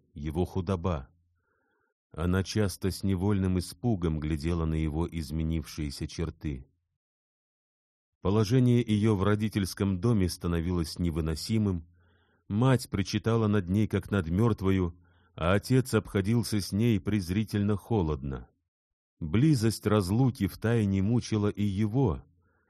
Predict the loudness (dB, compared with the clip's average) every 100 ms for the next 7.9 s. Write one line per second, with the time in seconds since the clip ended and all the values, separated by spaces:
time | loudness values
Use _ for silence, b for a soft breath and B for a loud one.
0 | _ _ -2 2 2 0 -4 -2 -2 -2
1 | -2 0 2 2 2 2 2 0 0 -6
2 | b b b -6 2 2 4 2 0 -4
3 | -4 -4 -2 -2 0 0 0 0 -2 -6
4 | -8 -6 -2 -2 -2 -8 _ _ -20 -6
5 | -2 0 0 0 -4 -6 -4 -4 -4 -6
6 | -6 -12 -16 -18 _ _ _ -8 -4 -4
7 | -4 -6 -2 -2 -4 -10 -14 _